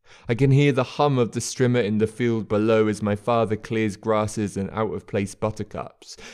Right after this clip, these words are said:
He has severed straight lines all across the garden.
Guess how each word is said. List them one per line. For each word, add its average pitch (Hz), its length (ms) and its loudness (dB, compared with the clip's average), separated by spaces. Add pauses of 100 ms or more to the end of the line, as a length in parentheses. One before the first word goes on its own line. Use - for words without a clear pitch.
He 113 120 4
has 110 120 2
severed 117 380 0
straight 110 360 0
lines 110 440 0
all 113 240 0
across 113 360 -2
the 98 120 -12
garden. 104 580 -4